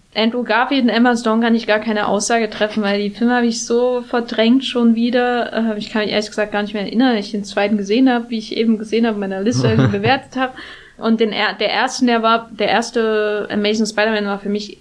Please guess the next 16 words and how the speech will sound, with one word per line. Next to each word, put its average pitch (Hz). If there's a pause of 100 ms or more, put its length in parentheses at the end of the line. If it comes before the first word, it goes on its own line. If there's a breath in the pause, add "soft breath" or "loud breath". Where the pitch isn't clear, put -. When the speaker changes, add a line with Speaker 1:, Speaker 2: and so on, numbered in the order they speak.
Speaker 1:
wirklich 214
nur, 208
der 220
hat 208
echt 226
darunter 220
gelitten, 214
dass 202
er 202
halt 196
quasi 196
nochmal 196
alle, 202
ähm, 208
Stationen 208
ab, -